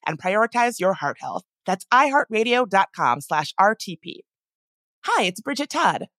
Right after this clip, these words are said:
host of There Are No Girls on the Internet. Listen, technology has made our lives easier in some ways, but it's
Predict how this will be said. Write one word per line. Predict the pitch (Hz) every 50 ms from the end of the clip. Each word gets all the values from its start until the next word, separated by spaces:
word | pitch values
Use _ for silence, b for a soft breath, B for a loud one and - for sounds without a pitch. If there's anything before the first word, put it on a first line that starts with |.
| _ -
host | - 262 311 294 -
of | 294 214
There | 180 190 170 160
Are | 165
No | 165 175 185 233 285
Girls | 247 - 185 170 185 214 202
on | 196 208
the | 226 208
Internet. | 156 147 127 123 139 139 - - _ _ _ _ _ _ _ -
Listen, | 180 190 160 - 151 139 143
technology | - 190 185 - 240 269 294 311 311 302 277 320 311
has | 220 202 190
made | 202 202 214 226
our | 226 233
lives | 220 214 208 202 190 - -
easier | 294 359 370 285 220 196 170
in | 151 151 160
some | 170 - 220 208 175
ways, | - 185 - - - - - _ _ _ -
but | 208
it's | 202 190 -